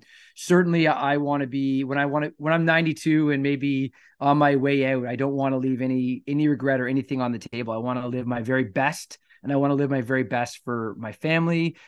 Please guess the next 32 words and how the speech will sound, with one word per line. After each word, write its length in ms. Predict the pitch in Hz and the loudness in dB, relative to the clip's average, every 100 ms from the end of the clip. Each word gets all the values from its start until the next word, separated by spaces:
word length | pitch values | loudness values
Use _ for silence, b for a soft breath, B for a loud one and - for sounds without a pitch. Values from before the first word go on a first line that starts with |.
| - | -12
my 100 | 110 | -12
friends. 680 | - 156 147 147 143 127 - b b | 0 4 4 4 2 -2 -8 b b
Um, 640 | - 120 113 113 113 117 110 b b - | -2 0 0 -2 -2 -4 -6 b b -4
so 240 | 156 151 | 2 4
it's, 480 | 147 - - - - _ _ _ _ _ | 4 2 -10 -12 -18 _ _ _ _ _
you 180 | 135 135 | -6 -6
know, 100 | 117 - - - _ _ _ | -6 -12 -20 -20 _ _ _
there's 240 | - 160 160 | 0 2 4
a 60 | |
really 340 | 180 190 175 214 | 4 4 4 4
great 240 | 190 180 | 4 2
quote 180 | 170 170 | 2 0
about 200 | 147 139 | 0 -2
Michael 300 | 139 135 135 | -2 -2 -4
Jordan. 320 | 113 127 117 | -2 -2 -2
Michael 200 | 120 127 | -4 -4
Jordan, 600 | 135 135 139 131 131 127 - | -2 -2 0 0 -2 -4 -6
um, 520 | 123 120 113 113 113 b b | -4 -2 -2 -6 -10 b b
he 120 | - 160 | -4 0
never 240 | 170 180 | 2 2
compared 320 | 180 143 147 | 0 0 0
himself 360 | 147 127 139 127 | -2 -2 -4 -4
to 180 | 139 139 | -6 -2
anyone 460 | 135 123 127 120 - | -2 -2 -2 -6 -4
else, 340 | 117 196 - | -2 -2 -4
but 120 | 139 | -4
he 60 | 131 | -2
compared 360 | 135 127 139 | -2 -2 -2
himself 360 | 143 139 139 127 | 0 -2 -4 -4
to 80 | 127 | -6
his 180 | 123 120 | -8 -8
potential. 640 | 110 - 120 120 90 - | -12 -8 -6 -6 -10 -12